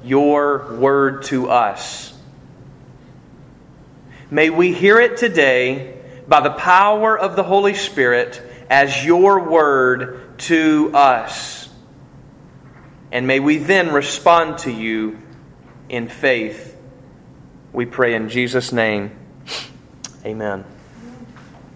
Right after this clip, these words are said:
If you go to Israel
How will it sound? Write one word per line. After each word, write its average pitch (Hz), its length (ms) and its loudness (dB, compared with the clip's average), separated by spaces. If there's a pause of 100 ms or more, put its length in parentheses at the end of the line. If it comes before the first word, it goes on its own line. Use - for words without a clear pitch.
(1700)
If 180 600 2
you 151 240 0
go 208 300 6
to 175 640 2 (540)
Israel 120 640 2